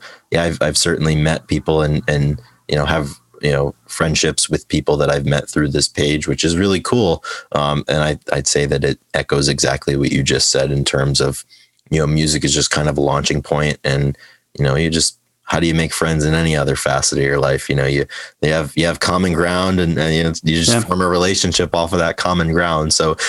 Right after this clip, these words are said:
Speaker 1: it's, it's really cool. And, and there's definitely a lot of people that have come into my life and,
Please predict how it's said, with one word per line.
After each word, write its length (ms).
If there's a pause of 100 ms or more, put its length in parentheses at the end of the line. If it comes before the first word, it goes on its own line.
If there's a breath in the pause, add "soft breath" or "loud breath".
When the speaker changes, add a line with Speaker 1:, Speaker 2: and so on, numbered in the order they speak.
(120 loud breath)
Speaker 1:
it's, 160
it's 260
really 220
cool. 320
And, 220
and 360
there's 400
definitely 380
a 60
lot 180
of 140
people 260
that 120
have 120
come 220
into 160
my 160
life 440
and, 280